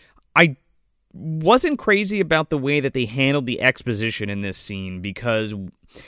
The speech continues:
if she picked up the phone and was like, "Is this Ray Stantz?" And she's like, "He used to be a Ghostbuster." He's like, "Okay, I'm hanging up now." And then she was like, "Wait,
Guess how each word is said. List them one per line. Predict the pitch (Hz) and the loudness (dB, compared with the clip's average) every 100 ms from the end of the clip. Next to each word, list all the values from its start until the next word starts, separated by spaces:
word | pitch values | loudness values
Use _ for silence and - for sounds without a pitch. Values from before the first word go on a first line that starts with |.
| - _ - | -20 _ 8
if | 208 | 8
she | - 285 311 | 8 2 4
picked | 294 254 | 2 0
up | 247 | -2
the | 202 | -2
phone | - 196 190 185 | 2 4 6 4
and | 180 151 143 | 0 -2 0
was | 139 139 | 0 0
like, | 127 - | 0 0
"Is | 139 | -4
this | 170 - | -4 0
Ray | 165 | 0
Stantz?" | - 147 147 151 147 - | 0 -2 -2 -2 -6 -10
And | 113 110 | -10 -10
she's | - 127 | -8 -2
like, | 127 | -2
"He | 123 | -2
used | 151 - | -4 0
to | |
be | 143 | 0
a | |
Ghostbuster." | 135 147 - 156 | 4 4 4 0
He's | 143 123 | 2 0
like, | 127 | 0
"Okay, | 135 151 | 2 2
I'm | 135 | 4
hanging | 147 147 151 | 2 2 0
up | 151 | 0
now." | 120 120 120 | 0 -2 -2
And | 127 | -2
then | 127 | -2
she | 151 | 0
was | 135 | 0
like, | 120 | 2
"Wait, | 135 147 117 | 8 8 6